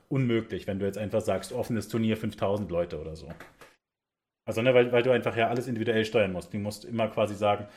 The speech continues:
„Ja, okay, du lädst jetzt die alle in die Lobby ein“ und so. Ja, und wenn das nicht, also weil es ja natürlich im Klienten, also,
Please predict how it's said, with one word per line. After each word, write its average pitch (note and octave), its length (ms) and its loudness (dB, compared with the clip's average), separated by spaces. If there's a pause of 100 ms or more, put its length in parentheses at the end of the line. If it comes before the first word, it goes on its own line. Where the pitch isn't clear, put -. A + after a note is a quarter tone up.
(180)
„Ja, B2 180 6
okay, A#2 200 0
du C3 120 -6
lädst C3+ 240 -2
jetzt A#2 240 -6
die C3 140 -4
alle A#2+ 220 4
in A2 100 0
die A2+ 80 -4
Lobby G2+ 280 0
ein“ F2 220 -4
und F2 100 -12
so. D#2+ 220 -12 (800)
Ja, A#2 80 -4
und A2 80 0
wenn G#2+ 100 2
das - 340 -2 (140)
nicht, G#2 340 -8 (120)
also A2 160 0
weil A#2+ 100 6
es A#2+ 120 2
ja A#2+ 100 6 (140)
natürlich A#2 400 -4
im A2 100 0
Klienten, A2+ 400 -2
also, G#2+ 300 0